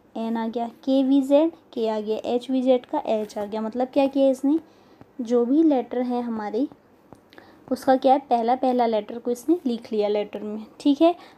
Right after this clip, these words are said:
अब बात आती है छठवें स्टेप के numbers की, तो हम नंबर check करते हैं। पाँचवें स्टेप में है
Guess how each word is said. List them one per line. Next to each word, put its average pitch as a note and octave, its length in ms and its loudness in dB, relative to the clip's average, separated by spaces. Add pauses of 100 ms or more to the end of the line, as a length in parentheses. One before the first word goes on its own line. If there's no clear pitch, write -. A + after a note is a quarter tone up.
(120)
अब C4 180 0
बात C4+ 260 2
आती C4+ 200 0
है C#4 40 0
छठवें B3 360 -4
स्टेप C4+ 280 -4
के D#4+ 80 2
numbers A3+ 500 0
की, A#3 140 -14
तो A#3+ 120 -6
हम A#3+ 140 -2
नंबर G#3+ 360 -2
check B3 280 -2
करते A#3 260 -4
हैं। A3+ 100 -6
पाँचवें C4+ 380 -2
स्टेप C4+ 260 -4
में B3+ 80 2
है C4+ 120 2